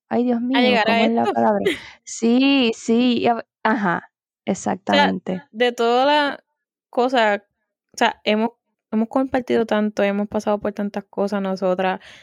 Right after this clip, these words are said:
Speaker 2: o sea, nos da... We really, like, we really wanna do so much stuff, como que nosotras somos de ir a picnic, nosotras somos de como que pintar, o sea, nos encanta todo de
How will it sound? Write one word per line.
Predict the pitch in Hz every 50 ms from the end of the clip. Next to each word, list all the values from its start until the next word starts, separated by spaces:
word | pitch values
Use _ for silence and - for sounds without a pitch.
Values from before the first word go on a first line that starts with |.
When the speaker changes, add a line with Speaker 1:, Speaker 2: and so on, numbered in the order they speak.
| _ -
Speaker 2:
o | -
sea, | - 214 208 - - -
nos | 202 214 214 208 196 190
da... | 208 196 196 202 208 214 220 220 220 220 220 220 208 - - - _ _ _ _ _ _ _ _ _ _ _ -
We | 214 226 226
really, | 226 226 233 240 254 269 277
like, | 285 285 247 233 226 _ _ _ _ _ _ _ _ -
we | - 214 214 214
really | 208 220 226 247 269 269
wanna | 269 269 269 262
do | 240 214 226 226
so | - - 226 202
much | 202 202 180 - - -
stuff, | - - 190 180 180 190 - - -
como | - 202 196 196 190
que | 185 190 185 180 180 - -
nosotras | 202 202 - - 202 196 214 220 -
somos | - 240 240 240 226 214
de | 208 196
ir | 190 185 190
a | 190 190
picnic, | - 170 175 - 180 180 175 175 175
nosotras | 175 180 - - 180 185 196 190
somos | - 214 202 202 202 202 196
de | 196 196 185 180 180 - - - - _ _
como | - 196 190 185
que | - 185 180
pintar, | - 185 175 170 - - - 170 170 170 170 165 165 170 175 - - - - - _ _ -
o | - 202
sea, | - 208 185 - - _ _ _ _ _ _ _ -
nos | 208 214 -
encanta | - 220 220 214 _ - 202 190 196 - - 226 220
todo | - 220 214 214 214 214
de | 214 214 208 202 196 190 190 190 185 185 180 175 185